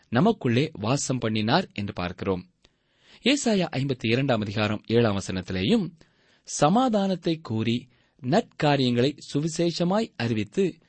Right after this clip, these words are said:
ரட்சிப்பை பிரசித்தப்படுத்தி உன் தேவன் ராஜரீகம் பண்ணுகிறார் என்று சீயோனுக்குச் சொல்லுகிற சுவிசேஷகனுடைய பாதங்கள் மலைகளின் மேல் எவ்வளவு அழகாயிருக்கின்றன"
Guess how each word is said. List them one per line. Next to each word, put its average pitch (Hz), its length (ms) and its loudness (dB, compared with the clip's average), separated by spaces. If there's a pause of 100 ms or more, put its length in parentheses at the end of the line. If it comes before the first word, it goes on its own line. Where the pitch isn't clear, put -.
(320)
ரட்சிப்பை 202 720 0
பிரசித்தப்படுத்தி 156 960 -4 (400)
உன் 143 300 2
தேவன் 151 560 2
ராஜரீகம் 175 680 0
பண்ணுகிறார் 143 460 2
என்று 120 300 0 (220)
சீயோனுக்குச் 254 800 2
சொல்லுகிற 123 480 0 (420)
சுவிசேஷகனுடைய 226 1040 0
பாதங்கள் 135 680 2 (320)
மலைகளின் 202 540 6
மேல் 156 280 0
எவ்வளவு 202 580 2
அழகாயிருக்கின்றன" 135 1000 0